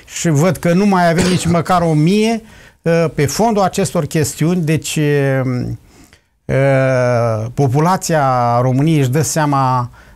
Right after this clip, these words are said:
de adevăratele probleme care, uh, vor trebui, uh, înfruntate în următoarea perioadă.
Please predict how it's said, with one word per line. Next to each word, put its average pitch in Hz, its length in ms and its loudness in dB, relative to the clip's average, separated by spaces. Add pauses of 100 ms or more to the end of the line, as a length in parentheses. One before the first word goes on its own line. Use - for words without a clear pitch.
de 123 540 2 (140)
adevăratele 143 840 0
probleme 143 480 0
care, 127 440 -2 (300)
uh, 123 880 2 (160)
vor 135 340 0
trebui, 165 680 0 (520)
uh, 139 120 -2 (440)
înfruntate 160 800 0
în 139 400 0
următoarea 135 580 0
perioadă. 120 640 -2